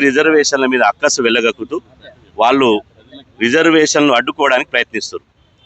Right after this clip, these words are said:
దాని మీద మేము పెద్దలు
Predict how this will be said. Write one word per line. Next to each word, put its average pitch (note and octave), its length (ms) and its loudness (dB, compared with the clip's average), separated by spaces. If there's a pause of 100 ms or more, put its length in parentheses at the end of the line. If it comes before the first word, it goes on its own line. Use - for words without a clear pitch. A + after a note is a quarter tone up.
(540)
దాని C#3 240 0
మీద E3 140 2 (880)
మేము B2 240 0 (600)
పెద్దలు C3+ 340 2